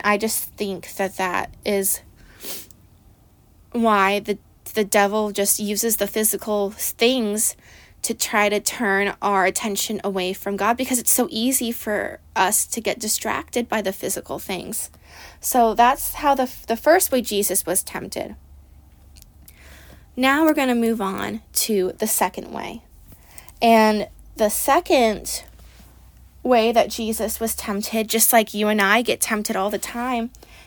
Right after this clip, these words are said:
is that he was trying to test the words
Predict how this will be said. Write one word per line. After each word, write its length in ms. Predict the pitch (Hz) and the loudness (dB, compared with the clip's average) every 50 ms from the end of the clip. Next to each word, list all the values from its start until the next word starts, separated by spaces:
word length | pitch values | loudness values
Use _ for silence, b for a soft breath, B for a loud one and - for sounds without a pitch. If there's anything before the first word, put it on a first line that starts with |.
| B B B - | B B B -4
is 560 | 233 233 226 226 220 220 220 220 - - - - | 0 2 2 2 2 0 0 0 -2 -2 -4 -6
that 560 | 220 - 226 214 208 208 208 202 196 - - - - - - - - - - - - - | -2 0 2 4 4 4 4 2 0 -4 -8 -14 -20 -20 -20 -20 -20 -20 -20 -20 -20 -20
he 720 | - - - - - 262 302 349 339 294 262 233 240 254 262 - - - - - - - - - - - b b b b b b b b b | -20 -18 -14 -8 -4 -2 0 0 0 0 0 -2 -2 -4 -6 -10 -16 -20 -20 -20 -20 -20 -20 -20 -20 -20 b b b b b b b b b
was 200 | 233 240 240 - | 0 0 0 0
trying 800 | - - - 254 247 233 226 220 220 220 220 220 220 214 - - - _ - - | -2 -4 -2 0 0 2 2 2 0 0 0 0 -2 -4 -6 -8 -12 _ -10 -6
to 720 | - - - - 233 226 226 214 208 196 190 185 196 220 _ _ _ - _ - - _ _ - | -6 -4 -4 -2 -2 -2 0 0 0 0 0 0 -2 -6 _ _ _ -20 _ -20 -20 _ _ 0
test 920 | - - - - - 254 277 240 - 220 - - - - - - - - b b b b b b b - - | 0 0 0 2 2 4 4 4 4 2 0 0 2 2 0 -2 -4 -8 b b b b b b b -4 4
the 140 | - 233 220 | 6 6 6
words 600 | 208 202 220 214 214 214 214 220 214 - - - | 8 6 6 6 6 6 4 4 4 4 2 2